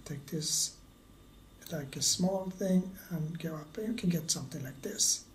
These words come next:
And then you can change the amount of leaves, like six or eight or whatever, to make this. So this is just a, qu-, a quick example. And the five minutes has now gone, and now you have seen, uh, what's behind the gradient,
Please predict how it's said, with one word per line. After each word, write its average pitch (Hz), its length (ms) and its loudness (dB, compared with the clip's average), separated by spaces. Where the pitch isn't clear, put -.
And 156 160 2
then 147 120 -2
you 135 80 -8
can 151 140 -2
change 247 380 6
the 175 360 8
amount 160 360 8
of - 320 -2
leaves, 208 580 8
like - 140 -8
six - 580 8
or 175 160 2
eight - 500 2
or 185 100 0
whatever, 180 440 6
to 233 100 0
make 185 220 4
this. - 300 0
So - 100 8
this 262 240 12
is 180 80 12
just - 240 12
a, - 40 -8
qu-, - 220 6
a 180 60 12
quick 175 320 8
example. 165 520 4
And 175 340 12
the 185 80 2
five 233 260 12
minutes 214 320 8
has - 220 4
now 151 140 0
gone, 202 360 10
and 170 300 12
now 180 280 12
you 170 140 8
have 156 180 2
seen, 147 540 4
uh, 151 220 2
what's 151 260 -2
behind 151 380 -2
the 143 60 -6
gradient, 160 580 2